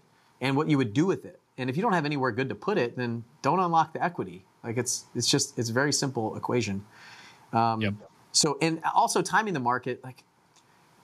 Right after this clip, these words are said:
Speaker 1: anybody who times the market, I'll just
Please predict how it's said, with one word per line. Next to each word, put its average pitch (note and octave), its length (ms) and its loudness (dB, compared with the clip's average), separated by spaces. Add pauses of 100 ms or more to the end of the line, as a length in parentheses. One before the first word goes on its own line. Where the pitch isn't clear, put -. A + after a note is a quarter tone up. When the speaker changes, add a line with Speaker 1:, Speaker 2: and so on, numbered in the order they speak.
(420)
Speaker 1:
anybody A#3 460 2
who G#3 80 0
times C3+ 320 -2
the B2 60 -2
market, A2+ 460 -2
I'll A#2 120 0
just C3 220 -6